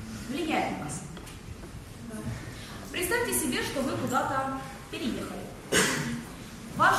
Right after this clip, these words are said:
предыдущий образ мысли будет на вас влиять? Конечно. Согласитесь, со временем вы адаптируетесь, правда же? Что-то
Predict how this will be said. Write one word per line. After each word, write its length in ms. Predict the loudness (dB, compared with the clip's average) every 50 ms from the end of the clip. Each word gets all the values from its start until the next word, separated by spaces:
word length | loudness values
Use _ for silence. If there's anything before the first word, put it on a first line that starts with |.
| 6 4
предыдущий 480 | 4 4 2 2 4 4 4 4 4 4
образ 240 | 4 4 2 2 2 2
мысли 260 | 0 0 0 0 -2
будет 320 | -2 0 2 2 2 2
на 80 | 2 2
вас 140 | 0 0 0 0
влиять? 300 | 0 -2 -2 -2 -2 -2 -4 -4 -6 -8 -8 -10 -8 -6 -4 -4 -2 -2 -2 -2 0 0 2 2 2 0 -2 -4 -4 -6 -6 -6 -4 -2 0 0 0 0 -2 0 2
Конечно. 440 | 2 4 4 4 4 2 2 2 0 0 0 -2 -4 -4 -4 -2 0
Согласитесь, 600 | 2 4 6 6 6 6 6 6 4 2 2 2
со 80 | 2
временем 400 | 2 2 2 2 2 2 2 2
вы 80 | 4 4
адаптируетесь, 560 | 4 4 2 2 2 0 0 0 0 0 -2
правда 300 | -2 0 0 0 0 0
же? 100 | -2 -2 -2 -4 -4 -4 -4 -4 -4 -4 -4 -4 -4 -6 -6 -6 -6 -6 -6 -6 -6 -6
Что-то 520 | -4 -2 0 2 6 6 6 6 6 4